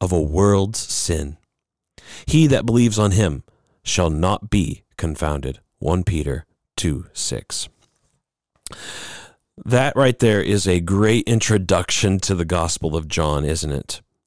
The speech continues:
Um, he points out some, some deep truths that honestly, um,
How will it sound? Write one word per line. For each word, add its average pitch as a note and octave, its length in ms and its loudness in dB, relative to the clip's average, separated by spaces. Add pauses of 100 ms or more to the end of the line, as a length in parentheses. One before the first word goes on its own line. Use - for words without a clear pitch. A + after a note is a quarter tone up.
(560)
Um, F#2 300 0
he A2 140 -2
points C3 440 2
out A#2 200 2
some, G2+ 340 -2
some G#2+ 300 -4
deep C3+ 320 -2
truths C3 420 4 (320)
that A2+ 180 -4
honestly, A#2+ 640 2 (320)
um, G2+ 420 0